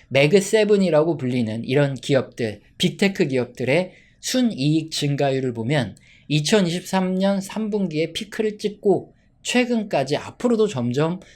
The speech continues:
순이익의 증가율은 점점 낮아질 것으로 전망을 하고 있어요. 이 차트가 의미하는 건 뭐냐? 분명히 해당 빅테크 기업들은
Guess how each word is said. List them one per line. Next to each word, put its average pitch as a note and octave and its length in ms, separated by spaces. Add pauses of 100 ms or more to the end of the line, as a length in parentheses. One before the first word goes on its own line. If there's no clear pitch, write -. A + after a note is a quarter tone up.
(140)
순이익의 E3 840
증가율은 C3 840
점점 C3+ 540 (240)
낮아질 D3+ 500
것으로 C3 500
전망을 C3 520
하고 C3 180
있어요. A2 460 (320)
이 E3+ 160
차트가 G#3+ 640
의미하는 D#3+ 560
건 E3 140
뭐냐? G#2+ 480 (320)
분명히 F#3 440
해당 G#3 380
빅테크 G3 480
기업들은 C#3+ 640